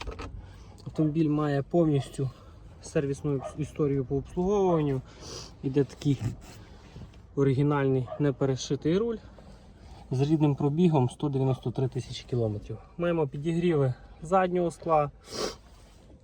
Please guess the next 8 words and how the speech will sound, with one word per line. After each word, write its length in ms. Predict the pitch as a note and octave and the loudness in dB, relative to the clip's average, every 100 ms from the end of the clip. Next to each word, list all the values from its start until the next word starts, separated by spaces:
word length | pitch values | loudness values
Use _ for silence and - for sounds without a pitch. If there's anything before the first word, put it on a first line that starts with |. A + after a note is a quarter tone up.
| - - - - - | -20 -20 -16 -14 -6
кондиціонер, 760 | D3+ C#3 C3 - D3 E3+ D#3+ C#3 - | -4 -4 -6 -4 0 0 0 -4 -12
п'ятиступенева 720 | - C3 C#3 - - C#3+ C#3 B2+ | -10 -6 -6 -6 -2 0 0 -2
коробка 380 | - C3 - B2+ | -2 -2 0 2
передач, 560 | C3+ D3+ G3 F#3 - - - - - - - - - - | 2 2 2 2 0 -12 -14 -16 -18 -20 -20 -20 -16 -2
гарний 340 | C3+ C3 B2+ | 0 0 -2
світлий 420 | - - C3 C#3 | -6 -8 -2 0
салон, 440 | C#3+ F#3 G#3+ G3+ F#3+ - - - - - - - - - - - - - - - - - - - - - - - - - - - | 2 4 6 6 4 -2 -16 -16 -16 -18 -18 -14 -14 -14 -18 -20 -18 -18 -16 -18 -20 -20 -20 -18 -18 -18 -18 8 10 10 4 -8
такий 340 | - - C3 | -2 6 6